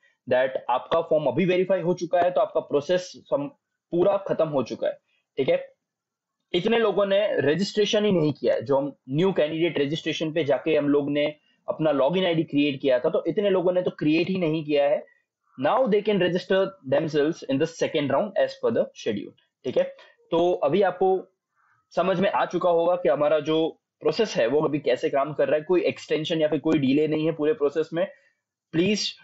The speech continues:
follow the deadlines given। यहाँ पे form editing has been started till tenth of December। यहाँ पे आप login पे click करने के बाद आपका जो login आईडी और password है उसको enter करने के बाद आप login करने के बाद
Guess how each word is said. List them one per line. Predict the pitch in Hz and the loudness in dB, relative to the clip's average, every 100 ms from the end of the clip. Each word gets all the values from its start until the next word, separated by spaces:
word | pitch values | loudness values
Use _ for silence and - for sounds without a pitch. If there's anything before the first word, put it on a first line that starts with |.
| _ _ _ _ | _ _ _ _
follow | 156 165 175 | 0 2 2
the | 190 190 - - 131 | 4 2 0 -4 -2
deadlines | 156 156 170 175 - 147 | 0 0 -2 -2 -2 0
given। | 147 180 | 0 0
यहाँ | 143 131 | 0 0
पे | 143 | 0
form | 143 151 147 | 0 2 2
editing | 151 156 147 | 0 0 0
has | 139 | 0
been | 151 143 | -2 -2
started | 135 131 156 147 | 0 0 0 0
till | 151 143 | 0 0
tenth | 180 165 | 0 0
of | 151 127 | -2 -2
December। | 123 147 165 | -2 0 0
यहाँ | 143 127 135 | 2 0 2
पे | 147 | 0
आप | 139 120 | 0 0
login | 127 151 160 | 0 0 -2
पे | 156 160 160 | 0 0 -2
click | - 147 160 - | -4 -4 -2 -2
करने | 151 156 | -2 0
के | 156 | -2
बाद | 147 151 156 127 | 0 0 0 -4
आपका | 127 151 | -4 -2
जो | 135 151 135 - _ _ | 0 0 -2 -10 _ _
login | 131 147 180 | 0 0 2
आईडी | 170 165 | 0 2
और | 180 180 | 2 2
password | 139 143 175 160 | 0 0 0 2
है | 170 | 2
उसको | 156 - 165 139 | 0 -2 -2 0
enter | 139 160 | 0 0
करने | 160 156 156 | 0 0 0
के | 151 | 0
बाद | 147 147 | 0 0
आप | 143 - _ - | 0 -4 _ -4
login | 135 151 151 | 0 0 0
करने | 151 143 | 0 0
के | 147 | 0
बाद | 147 196 - | 0 0 -4